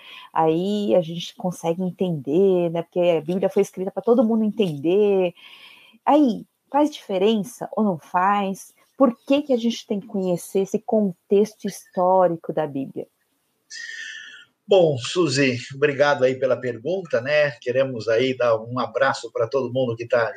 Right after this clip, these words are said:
Speaker 2: juntamente conosco aí, essa pós que pode ser feita à distância, o pessoal quer saber aí, né, os, as informações estão colocadas aí,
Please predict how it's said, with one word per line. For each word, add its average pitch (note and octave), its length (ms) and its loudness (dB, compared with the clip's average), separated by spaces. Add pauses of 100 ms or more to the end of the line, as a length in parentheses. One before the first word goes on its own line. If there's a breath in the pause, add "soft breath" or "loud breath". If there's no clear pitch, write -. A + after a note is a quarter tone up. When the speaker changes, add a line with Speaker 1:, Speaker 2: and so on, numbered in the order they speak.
(140)
Speaker 2:
juntamente C#3 640 -2
conosco B2+ 600 0
aí, D3 260 -2
essa B2 520 0 (580 loud breath)
pós - 260 4
que A#2+ 120 -14
pode C3 220 2
ser A#2 160 -6
feita B2 360 -4
à - 20 -4
distância, C3 1120 -2
o A2 100 -4
pessoal B2+ 480 0
quer A#2+ 160 0
saber B2 520 -2
aí, C#3+ 440 0
né, B2 160 2
os, - 500 -2
as A#2+ 140 2
informações B2+ 1040 -2 (500 loud breath)
estão - 360 2
colocadas B2+ 840 2
aí, D3 460 -2